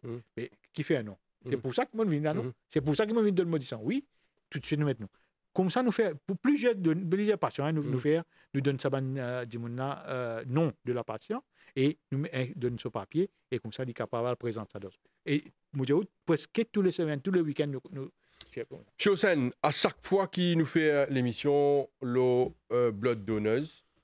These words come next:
Speaker 1: euh, les temps passés.
Speaker 2: Ouais, tout bien.
Speaker 1: Parce que, euh, là, nous arrivons à la fin de l'émission. Nous, nous, nous donnons l'activité que vous pouvez faire dans le cadre de la journée mondiale
Speaker 2: Des donneurs de
Speaker 1: des
Speaker 2: sang.
Speaker 1: donneurs de sang, qui est célébrée donc, euh,
Speaker 2: Le quatorze.
Speaker 1: le quatorze,
Speaker 2: Demain.
Speaker 1: euh,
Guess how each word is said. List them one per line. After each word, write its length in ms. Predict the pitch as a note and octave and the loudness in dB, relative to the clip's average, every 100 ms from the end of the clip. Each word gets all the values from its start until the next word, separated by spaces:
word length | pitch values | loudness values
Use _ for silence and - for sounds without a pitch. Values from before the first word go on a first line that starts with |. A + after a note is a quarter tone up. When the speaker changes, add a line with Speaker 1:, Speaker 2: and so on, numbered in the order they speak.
| _ _ _ _ A#2+ | _ _ _ _ 0
Speaker 1:
euh, 560 | B2 B2 A#2+ A#2 A2+ A2 _ - - - G#2+ _ _ D3 | 4 4 4 4 4 2 _ -20 -20 -18 -18 _ _ -2
les 140 | C#3 | 0
temps 120 | D3+ | 0
passés. 380 | C3+ A#2 - G#2 _ _ - - | -2 -4 -4 -8 _ _ -16 -6
Speaker 2:
Ouais, 140 | A#2+ | -4
tout 140 | - - | -4 -2
bien. 160 | F3+ - | -2 2
Speaker 1:
Parce 240 | C3+ C3+ | 0 0
que, 140 | - - E3 F3+ E3 C#3 - - | -4 -2 0 2 0 -2 -6 -4
euh, 400 | C3+ C#3 C3 B2+ A#2+ | 2 4 4 4 4
là, 120 | C3+ | 4
nous 140 | C#3+ | 4
arrivons 180 | C#3 C3 | 2 4
à 40 | |
la 100 | B2 | 2
fin 100 | B2 | 2
de 60 | C3 | 0
l'émission. 460 | B2+ A2 D#3 F#3+ B3+ - | 0 0 0 0 -4 -12
Nous, 180 | B2+ B2+ | -6 0
nous, 320 | B2+ C3 C#3+ | 2 4 2
nous 220 | B2+ C3 C3 | 2 2 2
donnons 200 | C3+ C#3 | 2 2
l'activité 540 | C3 - C3 B2+ C#3 | 0 -2 -6 -2 -4
que 60 | C3 | -4
vous 80 | |
pouvez 120 | B2 A#2+ | -6 -2
faire 340 | C#3+ D3+ G3+ - _ _ | 0 2 0 -6 _ _
dans 80 | C3 | 0
le 100 | C3 | 2
cadre 240 | - C#3+ B2 | 2 -2 0
de 80 | C3 | 2
la 200 | B2+ A#2+ | 2 2
journée 440 | B2 C#3 C#3+ C#3 | 0 0 2 2
mondiale 720 | C3 B2+ A#2 C3 C3 B2 A2 | 2 0 0 2 2 2 0
Speaker 2:
Des 120 | B2 | -2
donneurs 260 | B2 A#2+ A#2+ | 0 0 -2
de 80 | A2+ | -2
Speaker 1:
des 60 | |
Speaker 2:
sang. 80 | C3 | 2
Speaker 1:
donneurs 220 | C3+ C3+ B2 | 2 2 2
de 100 | A#2 | -2
sang, 240 | - G#3+ | 0 -2
qui 120 | - | -2
est 20 | |
célébrée 400 | C3 C#3 B2+ C3 | -4 -2 0 0
donc, 340 | C3 C3 A#2+ C3 | 2 0 0 0
euh, 140 | B2+ | 2
Speaker 2:
Le 20 | B2 | 2
quatorze. 440 | C3+ - B2 E3+ | 0 0 0 0
Speaker 1:
le 100 | C3+ | 0
quatorze, 540 | C3 C#3 - C#3+ E3 G3 | 0 -2 2 4 4 4
Speaker 2:
Demain. 180 | |
Speaker 1:
euh, 40 | D3 | 4